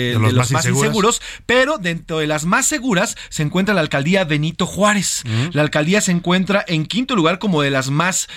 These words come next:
Speaker 1: eh, las más seguras.
Speaker 2: Ujú.
Speaker 1: La, en primer lugar, como ya estamos acostumbrados, San Pedro Garza García,
Speaker 2: Nuevo
Speaker 1: eh,
Speaker 2: León.
Speaker 1: tiene un ciento veintiséis por ciento de confianza de su
Speaker 2: San
Speaker 1: gente.
Speaker 2: Pedro Garza tienen t-, cantidad de cámaras y, bueno, pues la mayor parte de la gente tiene un poder adquisitivo alto.
Speaker 1: Oye, y te voy a dar un dato, además, eh,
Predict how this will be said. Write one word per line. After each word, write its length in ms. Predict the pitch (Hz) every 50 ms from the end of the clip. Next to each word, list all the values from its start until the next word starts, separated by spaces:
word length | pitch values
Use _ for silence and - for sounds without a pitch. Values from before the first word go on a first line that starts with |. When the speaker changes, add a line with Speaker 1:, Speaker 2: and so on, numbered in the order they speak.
| - -
Speaker 1:
eh, 100 | 120 135
las 160 | 131 120 127
más 160 | 170 190 180
seguras. 440 | - 185 196 190 165 202 233 - - -
Speaker 2:
Ujú. 140 | 127 101 127
Speaker 1:
La, 80 | 131
en 80 | 135 117
primer 260 | 151 147 170 214 214
lugar, 240 | 180 160 175 202 -
como 160 | - 131 123
ya 80 | 127 127
estamos 240 | - 151 147 147
acostumbrados, 560 | 139 131 123 107 143 139 151 165 185 190 - - - -
San 200 | - - 135 127
Pedro 280 | - 160 165 160 147 131
Garza 260 | 139 143 135 - 151
García, 440 | 127 131 123 - - 147 165 202 214 - - - -
Speaker 2:
Nuevo 300 | 120 120 120 120 123 123
Speaker 1:
eh, 40 | 127
Speaker 2:
León. 300 | 127 131 147 175 170 -
Speaker 1:
tiene 220 | - 156 170 185 214
un 80 | 202
ciento 420 | - - - 202 240 262 - 269 226
veintiséis 480 | 190 170 143 131 160 143 175 196 202
por 180 | - - 190 170
ciento 240 | 202 208 214 247 233
de 80 | 196
confianza 520 | - 151 156 147 147 185 196 180 - 185 208
de 100 | 190 170
su 100 | 151 175
Speaker 2:
San 200 | 127 117 147 170
Speaker 1:
gente. 160 | 190 190 185
Speaker 2:
Pedro 220 | 139 147 - 139 135
Garza 340 | 143 147 151 147 160 156 151 -
tienen 360 | - 156 156 156 151 139 120
t-, 120 | - 151 123 -
cantidad 460 | - 123 123 120 - 135 131 131 143
de 100 | 147 123
cámaras 640 | 110 - 139 139 143 151 151 147 147 147 135 104
y, 60 | 120 113
bueno, 220 | 120 131 131 117
pues 240 | - 120 98 92 110
la 160 | 113 110 110
mayor 300 | 110 113 117 123 123 -
parte 180 | 139 131 123 135
de 20 | 120
la 60 | 117
gente 180 | 120 123 131 120
tiene 140 | - 127 127
un 60 | 120
poder 180 | 127 127 127 123
adquisitivo 560 | 120 107 110 104 92 107 98 120 120 123 139
alto. 240 | 151 143 - 113 -
Speaker 1:
Oye, 220 | - 175 170 175 175
y 120 | 175 156
te 120 | - 151 147
voy 140 | 156 180
a 40 | 180
dar 180 | 170 170 170 170
un 100 | 165 156
dato, 220 | 160 175 175 180 156
además, 440 | 139 135 147 175 185 180 - - -
eh, 520 | 156 135 135 135 135 143 143 135 135 147